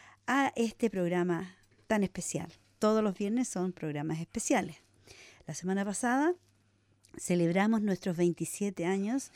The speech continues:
de Mafalda y eso nos trajo muchísimas satisfacciones porque escuchamos de gente, porque, bueno, nuestros oyentes saben, pero les volvemos a reiterar. Tenemos una página en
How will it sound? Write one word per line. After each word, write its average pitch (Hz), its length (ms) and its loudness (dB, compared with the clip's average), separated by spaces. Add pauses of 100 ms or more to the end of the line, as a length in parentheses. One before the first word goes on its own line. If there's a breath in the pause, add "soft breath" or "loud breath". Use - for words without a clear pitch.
(420 loud breath)
de 190 260 2
Mafalda 165 720 0 (560 loud breath)
y 214 240 2
eso 262 180 6
nos 320 220 6
trajo 240 360 2
muchísimas 233 920 -2 (180 soft breath)
satisfacciones 202 880 4
porque 175 480 -4
escuchamos 247 580 2
de 285 100 4
gente, 254 680 2 (320 soft breath)
porque, 175 260 -6 (460)
bueno, 170 280 -2
nuestros 175 340 -2
oyentes 247 360 2
saben, 202 340 0
pero 220 140 0
les 190 140 2
volvemos 170 460 0
a 190 60 -4
reiterar. 185 680 -2 (180)
Tenemos 240 540 4
una 214 720 2
página 185 640 -2
en 165 500 0